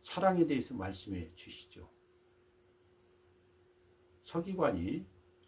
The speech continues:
예수님께 여쭙습니다. "모든 계명 중에 첫째가 무엇입니까?" 예수님 말씀하시죠.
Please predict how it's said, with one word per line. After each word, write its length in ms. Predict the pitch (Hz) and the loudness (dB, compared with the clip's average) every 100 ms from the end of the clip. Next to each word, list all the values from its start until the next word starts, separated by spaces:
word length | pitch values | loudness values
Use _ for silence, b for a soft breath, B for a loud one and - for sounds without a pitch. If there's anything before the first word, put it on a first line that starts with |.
| _ _ - - - - - _ - - | _ _ -20 -20 -20 -20 -20 _ -20 -4
예수님께 520 | 117 - 113 98 101 | -2 0 0 -2 -2
여쭙습니다. 720 | 95 95 101 - 101 90 85 92 - _ _ _ _ _ _ _ _ _ - _ - _ _ _ - - _ | -4 -4 -12 -18 -14 -12 -12 -18 -20 _ _ _ _ _ _ _ _ _ -20 _ -20 _ _ _ -20 -20 _
"모든 400 | 113 151 165 135 | 2 4 6 4
계명 400 | - 113 117 120 | 4 -2 2 2
중에 400 | 104 87 98 98 | 0 -4 -4 -8
첫째가 600 | - 147 - 147 127 - - - | -12 -14 -8 -6 -6 -8 -14 -20
무엇입니까?" 460 | - 92 - - - - - - - _ _ _ _ _ _ _ _ b b b b b - - _ _ _ - | -14 -12 -12 -14 -20 -20 -20 -20 -20 _ _ _ _ _ _ _ _ b b b b b -20 -20 _ _ _ -2
예수님 380 | 127 123 220 175 | 0 2 2 4
말씀하시죠. 840 | 107 104 - 95 87 - - 80 | 2 0 -6 -8 -10 -14 -20 -20